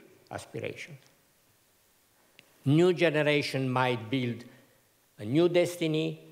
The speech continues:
not only for their countries and for Europe, but also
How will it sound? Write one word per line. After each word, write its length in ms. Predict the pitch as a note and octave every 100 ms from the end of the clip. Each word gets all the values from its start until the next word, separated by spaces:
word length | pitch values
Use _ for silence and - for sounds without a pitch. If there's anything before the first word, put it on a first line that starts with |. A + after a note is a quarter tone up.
| - _ _ _ _ _
not 300 | C#3 F3 F3+ D#3
only 380 | C#3 C3+ A#2+
for 240 | A2+ A2+ A2+
their 340 | A#2+ A#2+ A2+
countries 640 | - D#3 D#3+ - G#2 - - _ _ _ _ _ _ _ _ _ _ _
and 160 | A#2 G#2+
for 200 | A2+ G2+
Europe, 380 | D#3 G#2 D#2 - - - _ _ _ _ _ _ _
but 200 | A2 -
also 580 | D3 C#3+ - B2+ B2